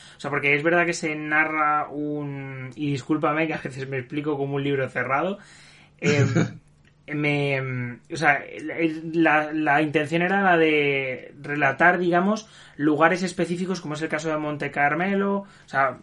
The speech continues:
Speaker 1: eh, Monte Carlo, perdón, em,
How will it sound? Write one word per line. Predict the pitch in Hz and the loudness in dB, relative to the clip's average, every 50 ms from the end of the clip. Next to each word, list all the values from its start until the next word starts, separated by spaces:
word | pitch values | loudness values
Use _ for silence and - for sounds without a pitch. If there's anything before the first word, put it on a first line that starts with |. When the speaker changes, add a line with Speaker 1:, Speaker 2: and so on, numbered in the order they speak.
| - | -12
Speaker 1:
eh, | - 143 143 147 | -8 -4 -2 0
Monte | 147 151 139 151 127 | 0 0 0 2 6
Carlo, | 170 175 185 185 180 165 | 8 8 10 8 8 6
perdón, | 165 151 156 170 190 196 196 196 - - - - - _ - - | 6 4 4 4 4 4 2 0 -4 -14 -20 -20 -20 _ -18 -10
em, | - 143 143 143 139 135 131 131 131 127 127 127 123 120 120 113 | -6 -2 -2 0 0 -2 -4 -6 -8 -8 -6 -6 -6 -6 -6 -8